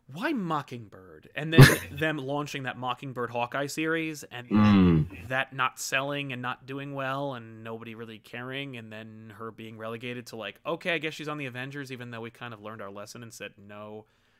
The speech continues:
Speaker 1: like, nobody, no D-list Avengers."
Speaker 2: Then she was a shield liaison, then she was in a relationship with Spider-Man for a little
Speaker 1: And
Speaker 2: bit.
Speaker 1: by the way, that jump between those two things is, like,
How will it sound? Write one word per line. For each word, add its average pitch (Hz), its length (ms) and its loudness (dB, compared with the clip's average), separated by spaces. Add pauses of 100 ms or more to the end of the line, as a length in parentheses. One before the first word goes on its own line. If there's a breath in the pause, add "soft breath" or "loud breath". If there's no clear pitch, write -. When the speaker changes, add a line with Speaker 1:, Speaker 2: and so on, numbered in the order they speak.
(140)
Speaker 1:
like, - 220 -16 (340)
nobody, 127 880 -4
no 180 160 6
D-list 147 500 0
Avengers." 165 720 -6 (680)
Speaker 2:
Then 85 140 8
she 95 100 8
was 92 120 12
a 90 100 10
shield 107 580 8
liaison, 104 760 10
then 95 140 10
she 87 80 10
was 90 160 12
in 87 80 10
a 90 40 10
relationship 92 680 10
with 90 80 10
Spider-Man 98 680 10
for 98 180 8
a 98 60 10
little 95 220 10
Speaker 1:
And 98 320 8
Speaker 2:
bit. - 40 -12
Speaker 1:
by 214 120 4
the 233 80 4
way, 156 220 4
that 156 280 4
jump 151 380 0
between 143 320 -6
those 143 240 0
two 160 120 -6
things 147 380 -4
is, 127 100 -6
like, 123 380 -6